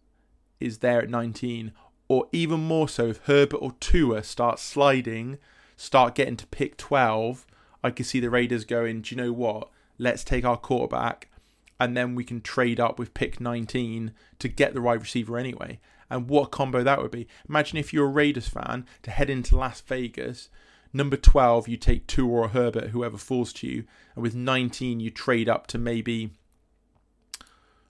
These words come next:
well, I mean, maybe even thirteen, <laughs> take the next pick. San Francisco are gonna wanna come down with how few picks they have, but maybe somebody else, and you get either Lamb, Jeudy, or Ruggs to go with that quarterback. I think that would be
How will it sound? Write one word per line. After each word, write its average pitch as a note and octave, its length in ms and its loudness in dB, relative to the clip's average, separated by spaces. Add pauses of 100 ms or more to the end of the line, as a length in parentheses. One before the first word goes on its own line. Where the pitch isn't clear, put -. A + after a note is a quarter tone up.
(320)
well, B2 200 6
I - 20 2
mean, A#2 160 -2
maybe B2 220 2
even A2 180 -6
thirteen, B2+ 640 10
<laughs> - 40 -2
take - 280 12
the B2+ 60 -4
next B2 220 -6
pick. - 360 -8 (140)
San B2 240 -4
Francisco B2 540 -2
are A2 40 -6
gonna A#2+ 160 -6
wanna A#2+ 160 -4
come A#2 240 -8
down B2 220 -2
with G#2+ 80 -6
how A#2 100 -2
few A#2+ 220 -6
picks - 240 -8
they B2 100 0
have, A2 240 -4 (380)
but C3 100 -6
maybe C3+ 300 0
somebody A#2 340 -2
else, A2 340 -4 (340)
and A#2 160 0
you A2+ 120 -6
get A#2 420 -2 (460)
either A#2+ 180 0
Lamb, A2+ 380 0
Jeudy, A#2 280 -4
or A2 140 -6
Ruggs A2+ 560 -6 (340)
to A#2 120 -12
go A#2 220 2
with A2 280 -2
that A#2 300 -6 (400)
quarterback. B2 600 -2
I - 60 -8
think A#2+ 200 -10
that A#2 120 -10
would A2+ 100 -12
be A2+ 340 -6